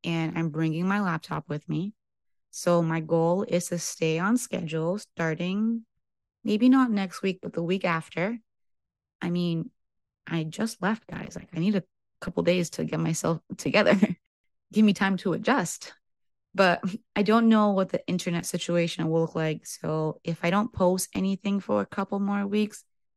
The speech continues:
please forgive me in advance. That's not my intention. I am crossing my fingers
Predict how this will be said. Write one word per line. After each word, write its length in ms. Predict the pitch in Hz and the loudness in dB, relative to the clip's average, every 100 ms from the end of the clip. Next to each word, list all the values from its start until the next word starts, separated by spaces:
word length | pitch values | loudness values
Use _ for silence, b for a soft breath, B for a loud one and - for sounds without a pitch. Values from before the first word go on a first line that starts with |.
| _ _ _ _ | _ _ _ _
please 220 | - 220 | 2 2
forgive 340 | - 214 185 196 | 4 0 2 2
me 140 | 202 | 4
in 80 | 196 | 4
advance. 560 | 165 160 170 175 175 - - | 2 2 2 2 0 -6 -8
That's 220 | 160 - | -8 -2
not 220 | 165 160 | -2 0
my 140 | 165 | 0
intention. 760 | 165 160 - 156 - 156 156 156 _ _ _ _ _ _ | 0 -2 -4 -6 -4 -4 -4 -8 _ _ _ _ _ _
I 100 | 165 | -2
am 160 | 180 214 | 2 2
crossing 380 | - 202 196 196 | 2 0 0 -2
my 140 | 185 | -2
fingers 640 | - 175 165 165 165 160 | -2 -2 0 0 -2 -4